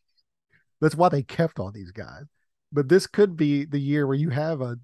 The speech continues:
seven to eight win team end up in that seventh seed and get into the wild card. So, um, now they would probably have to play Kansas City, and, uh,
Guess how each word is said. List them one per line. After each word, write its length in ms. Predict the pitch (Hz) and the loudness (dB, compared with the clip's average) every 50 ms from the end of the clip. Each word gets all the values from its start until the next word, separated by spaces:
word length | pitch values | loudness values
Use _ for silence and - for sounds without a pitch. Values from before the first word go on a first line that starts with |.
| _ _ _ | _ _ _
seven 440 | - - - 160 147 151 151 147 | -18 -8 -2 0 0 2 2 2
to 100 | 135 127 - | 0 0 -2
eight 220 | - 143 151 139 | -2 -4 -2 -2
win 260 | 147 151 147 135 135 | -2 -2 0 0 -2
team 500 | 131 - 160 151 147 139 123 117 113 120 - - | -2 -2 -4 -2 -2 -2 -4 -6 -6 -6 -4 0
end 200 | 147 147 143 139 | 2 2 2 2
up 200 | 135 135 - 139 | 0 -2 -2 -4
in 120 | 139 139 | -4 -4
that 180 | 123 101 - - | -4 -6 -10 -12
seventh 420 | - - 135 131 127 120 - - | -12 -8 -8 -6 -6 -8 -10 -12
seed 400 | - - - 107 101 101 92 87 95 98 _ _ _ _ | -12 -10 -10 -8 -8 -10 -12 -14 -18 -20 _ _ _ _
and 140 | - 113 107 | -10 -10 -8
get 180 | 107 117 120 | -8 -8 -6
into 200 | 120 120 113 - | -6 -6 -8 -8
the 60 | 113 98 | -8 -8
wild 300 | 95 92 107 110 101 - | -8 -8 -8 -10 -10 -12
card. 360 | - - - 107 107 104 - | -14 -16 -16 -16 -18 -20 -20
So, 300 | - 107 85 - 80 - _ _ _ _ _ _ _ _ - | -18 -18 -16 -16 -18 -20 _ _ _ _ _ _ _ _ -14
um, 480 | 92 98 95 92 87 82 82 90 90 - _ _ _ _ _ _ | -12 -10 -10 -10 -10 -12 -14 -18 -20 -20 _ _ _ _ _ _
now 380 | - 104 87 95 101 101 117 143 - _ _ _ _ _ _ _ | -8 -6 -6 -6 -6 -6 -8 -12 -16 _ _ _ _ _ _ _
they 180 | - 107 104 107 | -12 -10 -8 -8
would 120 | 104 - | -8 -8
probably 260 | - - 110 98 104 | -8 -6 -6 -6 -6
have 160 | 90 98 107 - | -8 -8 -10 -10
to 60 | 107 | -10
play 200 | - - 104 98 | -8 -8 -8 -8
Kansas 360 | - - 123 110 104 - - | -8 -8 -8 -8 -8 -10 -8
City, 440 | - - 185 185 175 185 180 170 165 | -4 -2 -2 -2 -2 -4 -6 -8 -10
and, 280 | 90 98 104 107 101 95 | -10 -10 -10 -10 -10 -10
uh, 200 | 92 - - | -12 -12 -14